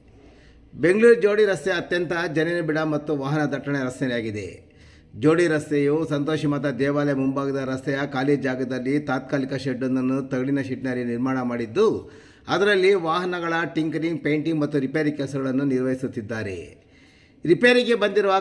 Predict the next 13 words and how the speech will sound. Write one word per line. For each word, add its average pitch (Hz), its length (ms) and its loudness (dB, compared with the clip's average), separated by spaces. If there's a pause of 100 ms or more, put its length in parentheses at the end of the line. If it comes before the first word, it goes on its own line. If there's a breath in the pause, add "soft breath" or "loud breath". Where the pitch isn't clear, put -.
ಕಾರೊಂದು 185 640 0
ಕಳೆದ 175 280 -4
ಹದಿನೈದು 175 540 0
ದಿನಗಳಿಂದ 165 480 -2 (360)
ಜನನಿ 165 300 0
ಬಿಡ 160 160 -2
ರಸ್ತೆಯಲ್ಲೇ 147 500 0
ನಿಲ್ಲಿಸಿದ್ದು, 143 680 0
ಸುಗಮ 151 320 -4
ಸಂಚಾರಕ್ಕೆ 139 480 -4
ತೀವ್ರ 143 380 0
ತೊಂದರೆಯಾಗುತ್ತಿದ್ದರೂ 131 1300 -2 (360 loud breath)
ಅದರತ್ತ 185 440 2